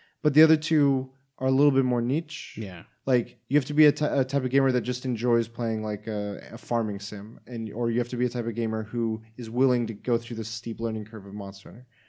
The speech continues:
Speaker 1: Switch is a little bit more accessible, but I thought the entertainment system val-, side of it plays out better for longevity on the P S four.
Speaker 2: Yeah.
Speaker 1: So the f-,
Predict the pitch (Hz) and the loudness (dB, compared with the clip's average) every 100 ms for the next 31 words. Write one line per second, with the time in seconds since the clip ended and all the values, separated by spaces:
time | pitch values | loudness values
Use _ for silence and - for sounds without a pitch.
0 | _ _ _ _ - - 220 185 175 160 | _ _ _ _ -2 4 6 8 8 8
1 | 151 143 127 - 117 123 127 131 - - | 8 6 2 0 -4 -2 2 2 2 0
2 | 127 127 131 131 127 127 131 131 127 120 | -2 0 0 0 0 -2 -2 0 2 0
3 | 87 - 127 - 123 117 113 117 113 113 | -2 -8 -6 -4 -4 -4 -6 -2 -2 -2
4 | 104 127 117 107 110 - - 120 - _ | -4 -4 -2 -2 -4 -6 -14 -20 -20 _
5 | _ - _ 131 117 113 98 110 107 104 | _ -20 _ -2 0 0 0 0 0 -2
6 | 104 - - 147 135 143 131 123 156 131 | -4 -8 -6 0 2 2 2 4 4 4
7 | 117 113 117 110 110 113 - - 87 95 | 0 -2 -4 -6 -6 -8 -8 -12 -12 -12
8 | 107 143 110 - - 123 110 | -12 -14 -16 -10 -4 -2 -4